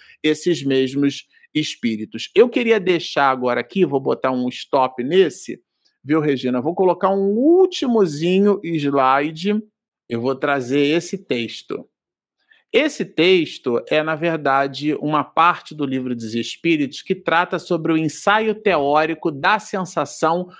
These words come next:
nos espíritos. Nós a-, já até estudamos ele aqui no canal e tudo mais, né? Eu queria trazer só um,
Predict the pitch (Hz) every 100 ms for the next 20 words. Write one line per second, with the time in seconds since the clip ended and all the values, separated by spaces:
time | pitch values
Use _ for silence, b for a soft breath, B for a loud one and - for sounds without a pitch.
0 | B _ 143 190 220 175 175 - - 113
1 | 110 196 254 254 214 196 147 185 185 -
2 | 254 240 - 165 127 165 185 170 135 143
3 | 139 127 - 135 127 175 151 135 147 170
4 | 165 131 120 139 139 127 131 165 165 147
5 | 120 139 151 151 b - 160 214 226 226
6 | 196 175 170 196 - 208 226 254 240 -
7 | 208 208